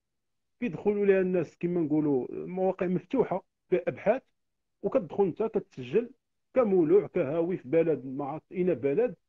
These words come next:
وتدلي ب-، ب-، ب-، بتجربتك و-، وكتبوستيها وت-، و-، وكتخاد بالاعتبار والناس كيب-، كيبحثوا فيها و-، إذا علاش حنا ما دخلناش في هاد، في هاد، في هاد الم-، في هاد المسألة هادي؟ وهي، هي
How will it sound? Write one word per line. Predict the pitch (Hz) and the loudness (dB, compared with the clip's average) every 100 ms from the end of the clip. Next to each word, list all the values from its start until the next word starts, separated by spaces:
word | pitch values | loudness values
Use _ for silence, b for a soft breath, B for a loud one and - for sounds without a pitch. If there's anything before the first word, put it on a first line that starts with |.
| _ _ _ - | _ _ _ 2
وتدلي | 208 - 233 147 208 277 285 _ - | 2 2 -4 -2 -2 -4 -8 _ -10
ب-، | 180 214 165 | -6 -6 -6
ب-، | 196 208 156 | -6 -8 -8
ب-، | 208 180 190 196 | -10 -10 -10 -6
بتجربتك | 208 - 147 196 190 196 - 190 294 | -6 -4 2 2 4 2 0 -4 -4
و-، | 277 - _ - - - | -6 -8 _ -20 -18 -8
وكتبوستيها | 196 247 - 208 185 - 180 202 320 _ _ _ _ _ - | -2 -2 -2 -2 -2 -2 -2 -2 -4 _ _ _ _ _ 0
وت-، | 208 - _ | 2 2 _
و-، | 214 190 - | -8 -6 -4
وكتخاد | 190 - 196 - - 330 226 | -4 -2 -4 -4 -2 -2 -2
بالاعتبار | 220 135 - 180 180 277 247 | -4 -4 -2 -2 0 -4 -4
والناس | 190 220 - | -4 -4 -4
كيب-، | 185 160 | -8 -8
كيبحثوا | - 143 - 190 | -10 -12 -6 -6
فيها | 175 156 175 | -4 -4 -4
و-، | 247 214 _ _ _ _ | -4 -6 _ _ _ _
إذا | 208 269 | -6 -4
علاش | 233 254 339 - | -4 -6 -8 -4
حنا | 277 | -2
ما | 294 | -2
دخلناش | - - 269 349 277 | -4 -4 -2 -2 -4
في | - | -2
هاد، | 202 170 156 - | -2 -2 -4 -6
في | 160 | -10
هاد، | 127 127 101 _ _ _ _ - | -8 -10 -16 _ _ _ _ -10
في | |
هاد | 247 | -6
الم-، | 208 202 190 185 | -6 -6 -8 -10
في | 175 - 190 | -12 -8 -4
هاد | 156 | -4
المسألة | - - 147 135 107 | -6 -8 -6 -6 -8
هادي؟ | - - | -12 -10
وهي، | 185 254 262 | -4 2 2
هي | 240 254 247 | 2 0 -2